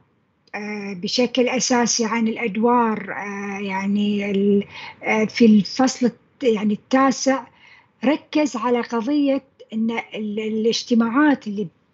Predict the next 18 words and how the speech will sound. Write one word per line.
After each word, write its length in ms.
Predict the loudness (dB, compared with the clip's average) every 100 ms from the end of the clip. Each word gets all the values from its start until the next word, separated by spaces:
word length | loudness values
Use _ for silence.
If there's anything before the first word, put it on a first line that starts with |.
| _ -6
مع 280 | -2 2 0
الطالب 600 | -2 -2 0 2 2 0
تتركز 600 | -4 0 -2 0 -2 0
على 200 | -2 -4
قضية 540 | -4 -2 2 2 0 -6 -20 -20 -20 _
إن 60 | -2
الطالب 480 | 0 -2 2 4 2
يكون 520 | -4 0 4 4 0 -10 _ _
يتعرف 800 | -8 -6 -2 0 0 0 -4 -4
على 160 | -2 -2
نقاط 440 | -4 -4 -6 -2
القوة 340 | -6 0 0 2
والضعف. 480 | 0 -2 -4 -4 -4 _ _ _ _ _ _ _ _ _ _ _
من 140 | 2 4
خلال 420 | 4 4 4 0
شنو؟ 460 | 0 0 0 -2 -8 _ _ _ _ _ _ -6
ملف 360 | -2 -2 -4 -8
الإنجاز. 720 | -6 -6 -4 -4 -6 -10